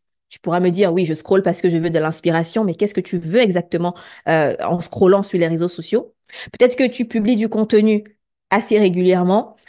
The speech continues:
mais sans véritable call to action à, à, derrière tes contenus, ce qui fait que tes contenus, ils sont géniaux, mais ils ne te rapportent pas des prospects. Peut-être que tu changes d'avis trop souvent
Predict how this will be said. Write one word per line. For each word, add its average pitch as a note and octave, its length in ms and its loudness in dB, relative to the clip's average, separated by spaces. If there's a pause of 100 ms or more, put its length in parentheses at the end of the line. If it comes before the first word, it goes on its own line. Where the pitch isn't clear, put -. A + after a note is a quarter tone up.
(100)
mais F3 120 0
sans A#3+ 320 0
véritable F#3+ 760 0
call G3+ 260 4
to F3 200 0
action G#3+ 440 -2 (200)
à, E3+ 140 -4 (120)
à, F3 220 0
derrière F3+ 260 2
tes F#3 100 0
contenus, G3 420 -2
ce - 40 -14
qui G#3+ 100 -6
fait A3 140 2
que G#3+ 100 2
tes G3 160 0
contenus, G#3+ 420 -2 (200)
ils G3+ 100 -6
sont F#3+ 180 -2
géniaux, G#3 500 2 (220)
mais F3 120 0
ils F3+ 40 0
ne F3 60 -2
te F3 80 -2
rapportent F#3+ 460 0
pas G3 160 0
des F#3+ 100 2
prospects. - 460 -6 (840)
Peut-être C#4 260 0
que - 60 0
tu C4 200 -4
changes C4 300 0
d'avis A#3 240 2
trop C4 220 0
souvent A#3+ 540 0